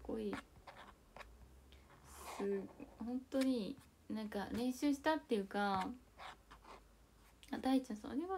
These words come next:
とう。なんか結構な時間をかけたんだよ。割と。まあ、コンサートのリハとかもありつつ、いろいろやることありつつも、やっ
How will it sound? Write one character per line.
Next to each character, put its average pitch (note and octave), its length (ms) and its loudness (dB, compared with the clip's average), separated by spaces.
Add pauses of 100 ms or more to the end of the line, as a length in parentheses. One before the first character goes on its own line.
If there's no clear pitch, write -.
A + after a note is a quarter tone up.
(140)
と C#4+ 80 -6
う。 - 20 -6 (840)
な C4 80 4
ん B3 40 2
か - 60 -6 (100)
結 G4 260 8
構 D4 160 10
な A#3 100 6
時 G#3 140 2
間 C4+ 220 10
を C4+ 60 10
か C4+ 160 0
け D#4 120 4
た A3+ 200 4
ん G3+ 80 2
だ F#3+ 80 0
よ。 F#3 240 0 (1000)
割 G3+ 280 0
と。 A3 300 2 (1040)
ま G#3 120 0
あ、 - 20 -2
コ - 160 4
ン C4+ 80 12
サ C#4 160 10
ー - 20 4
ト C#4 140 6
の C4 360 8
リ A#3+ 120 2
ハ A#3 120 -2
と A3+ 120 -2
か A#3 100 0
も A3 100 0
あ A3 80 0
り A3 140 2
つ - 120 -14
つ、 - 140 -8
い G#3 120 4
ろ E4+ 180 6
い - 20 6
ろ G4+ 100 8
や G4 140 8
る G4+ 140 4
こ G#4 60 6
と E4+ 160 4
あ D4+ 80 8
り D4 120 4
つ - 120 -6
つ - 160 -4
も、 D#4+ 480 4
や A#3 100 0
っ - 20 -2